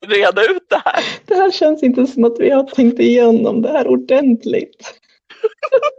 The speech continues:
Speaker 2: <laughs>
Speaker 1: Nej.
Speaker 2: Okej, vänta. Ehm, men vad som händer så får vi inte ta det personligt, obviously. Eh, om man inte gillar
Speaker 1: Ja.
Speaker 2: det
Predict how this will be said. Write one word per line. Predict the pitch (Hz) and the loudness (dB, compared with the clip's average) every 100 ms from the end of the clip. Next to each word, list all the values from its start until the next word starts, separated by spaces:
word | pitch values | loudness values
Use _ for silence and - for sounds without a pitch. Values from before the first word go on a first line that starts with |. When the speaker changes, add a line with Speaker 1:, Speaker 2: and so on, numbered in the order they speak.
| _ 508 622 508 - | _ -4 -4 -6 -8
Speaker 2:
<laughs> | - | -4
Speaker 1:
Nej. | 339 640 554 381 - - _ - - - - | -2 -2 0 -2 -6 -20 _ -18 -16 -14 -6
Speaker 2:
Okej, | 240 226 | -2 -2
vänta. | 208 214 - | -2 -4 -4
Ehm, | - 226 208 202 - - _ - - | -2 0 0 -4 -14 -20 _ -20 -4
men | 254 | 0
vad | 262 220 | 0 0
som | 226 | -2
händer | 202 170 - | -4 -4 -6
så | - 214 | -6 -4
får | - | -2
vi | 202 | 0
inte | 185 - | -2 -4
ta | 170 | -8
det | - | -8
personligt, | - - - 403 - - _ - | -10 -14 -4 -4 -4 -14 _ -8
obviously. | - - - - 349 - _ - - - - | -6 -6 -10 -6 -6 -8 _ -20 -20 -18 -8
Eh, | 202 - | -6 0
om | 233 | 0
man | 240 | 0
inte | 247 254 | -2 -2
gillar | 349 339 311 _ 214 | 0 0 -2 _ -6
Speaker 1:
Ja. | 175 131 | -2 -2
Speaker 2:
det | - | -2